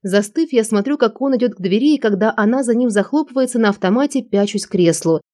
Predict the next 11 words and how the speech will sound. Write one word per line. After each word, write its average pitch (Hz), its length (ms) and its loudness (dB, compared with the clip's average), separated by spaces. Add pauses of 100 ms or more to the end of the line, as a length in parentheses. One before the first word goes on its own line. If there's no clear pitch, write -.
(280)
«Айгуль 196 480 2
и - 20 6
Радик? 214 480 0 (400)
Так, 220 300 2
а 190 100 0
что - 180 -4
там 320 160 0
тогда 294 220 0
с 285 80 -6
рекой?» 285 480 2 (500)
«Василина!» 240 800 2